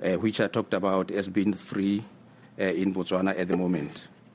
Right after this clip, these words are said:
We don't know whether that is sus-, sustainable in the long term. Uh, D, self-reliance. This is the firm belief that the people are the masters of their own destiny.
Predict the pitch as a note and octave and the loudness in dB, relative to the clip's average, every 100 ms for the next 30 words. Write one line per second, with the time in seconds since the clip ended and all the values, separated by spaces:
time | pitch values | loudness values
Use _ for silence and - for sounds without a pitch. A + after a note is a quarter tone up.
0 | - - - - G2 G2 G#2 G2+ G2+ F#2+ | -20 -20 -14 -4 0 2 2 2 0 0
1 | F#2 G2 - F#2 - F#2 - - E2+ - | -4 -6 -4 -4 -4 -6 -8 -6 -6 -2
2 | G2 F#2+ F#2+ F2+ F2+ F2 E2+ - D#2+ D#2 | 0 0 0 0 0 0 -2 -4 -8 -8
3 | - - - - - - - - - - | -14 -20 -20 -20 -20 -20 -20 -20 -20 -20
4 | - - G2+ G2 G#2+ D#3+ E3+ F3 G3 - | -20 -6 0 0 4 6 6 6 2 -10
5 | - - C3 C3+ A2 A#2 G#2 E2+ D#2+ - | -10 0 2 2 2 2 2 0 -6 -10
6 | - - - - - - - C#3 D#3 C3+ | -16 -20 -20 -20 -20 -12 -2 0 2 2
7 | C3+ C3+ C3 A2+ A#2 A2 A2 G#2 - C3 | 4 4 4 4 2 2 2 0 0 0
8 | - C3 - G2+ F#2+ G2+ G#2 A2+ G#2 G2 | 2 0 2 0 2 2 2 0 0 -2
9 | F#2+ F2 G2 G2+ F#2 F#2 - F2+ | -2 -2 0 0 0 -2 -2 -4